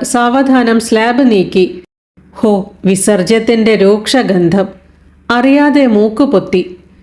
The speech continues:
എത്ര ചമഞ്ഞൊരുങ്ങി നടന്നാലും ദരിദ്രനായാലും വിസർജ്യത്തിന് ഗന്ധഭേദമില്ലല്ലോ.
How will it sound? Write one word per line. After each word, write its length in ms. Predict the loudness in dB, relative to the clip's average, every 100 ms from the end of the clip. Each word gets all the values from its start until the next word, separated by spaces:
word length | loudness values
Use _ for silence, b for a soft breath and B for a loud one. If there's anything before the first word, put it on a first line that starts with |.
| _ _ -4
എത്ര 380 | -2 -2 0 0
ചമഞ്ഞൊരുങ്ങി 760 | 2 0 2 4 4 4 4
നടന്നാലും 680 | 2 2 0 0 0 0 0 -2
ദരിദ്രനായാലും 1120 | 0 0 0 0 2 2 2 0 2 2 2
വിസർജ്യത്തിന് 760 | 0 0 0 2 0 0 0 0
ഗന്ധഭേദമില്ലല്ലോ. 1300 | 0 0 2 0 0 0 0 0 2 2 2 0 -2